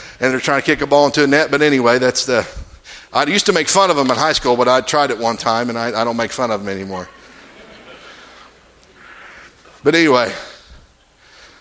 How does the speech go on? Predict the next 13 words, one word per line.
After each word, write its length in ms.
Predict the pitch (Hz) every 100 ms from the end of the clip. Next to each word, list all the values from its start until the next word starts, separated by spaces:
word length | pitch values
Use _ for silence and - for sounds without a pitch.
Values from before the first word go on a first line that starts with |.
| _ _
soccer 400 | - 202 233 214
is 120 | 175
an 80 | 160
unusual 520 | 170 165 190 160 151
sport 420 | 123 - 190 160 143
because 800 | 135 156 147 127 120 - - - _ _ _ _ _ _ _ _
there's 160 | 147 147
a 60 | 131
running 280 | 160 139
clock. 380 | 110 156 131 - - - - _ _ _ _ _ _ _ _ _ _ _ _ _ _
It 80 | -
starts 280 | - 165
at, 60 | -